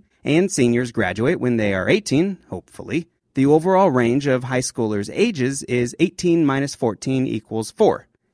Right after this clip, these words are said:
In contrast, sophomores are generally fifteen and sixteen years old,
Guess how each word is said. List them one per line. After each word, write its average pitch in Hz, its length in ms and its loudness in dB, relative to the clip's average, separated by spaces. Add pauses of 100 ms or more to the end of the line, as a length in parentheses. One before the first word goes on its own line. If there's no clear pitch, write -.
(100)
In 113 140 0
contrast, 117 540 0 (100)
sophomores 170 540 0
are 127 100 0
generally 117 460 0
fifteen 170 560 -2
and 98 160 -2
sixteen 117 400 -4
years 90 180 -10
old, 104 240 -6